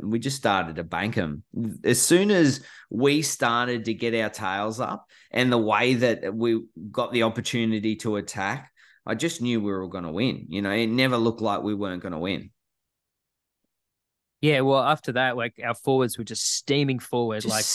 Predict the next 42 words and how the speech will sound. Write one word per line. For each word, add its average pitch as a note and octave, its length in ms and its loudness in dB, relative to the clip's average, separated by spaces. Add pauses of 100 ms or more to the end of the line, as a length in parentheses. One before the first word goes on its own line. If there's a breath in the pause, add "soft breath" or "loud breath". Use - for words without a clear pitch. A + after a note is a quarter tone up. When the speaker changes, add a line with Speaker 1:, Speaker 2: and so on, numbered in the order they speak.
Speaker 2:
we C3+ 60 0
were A#2+ 60 0
just G3+ 240 4
like, A#3 120 6
Speaker 1:
steaming, F3 180 4
Speaker 2:
"Okay, C#3+ 200 4
here, F3 300 4
this D3+ 240 6
is F#3+ 80 8
what C3+ 300 8
we A2 100 8
Speaker 1:
steamrolling G2+ 80 2
them. - 100 2
Speaker 2:
do. C#3+ 300 0 (440)
Just D3+ 200 -4
do D#3+ 200 4
what D#3 120 4
we C#3+ 100 0
do. B2+ 360 0
We're C3 160 -2
gonna C3 180 -8
score B2 240 -8
some A#2+ 160 -6
points." A2 440 -2
And C3+ 60 4
Speaker 1:
Paddy C#3 120 6
Speaker 2:
then C3+ 80 0
sure C3 120 2 (100)
enough, - 20 4 (100)
Speaker 1:
Carrigan D3+ 140 2
was C#3+ 120 4
Speaker 2:
three - 80 4
minutes - 300 2
later, A#2 260 2
Speaker 1:
enormous. A#2+ 400 0 (520)
Speaker 2:
Billy B2+ 200 0
Walters A#2 420 -2
goes A2 240 -2
over G#2+ 260 -4
that A2 200 -6
try. G2 420 -2 (480 soft breath)
But C#3 180 2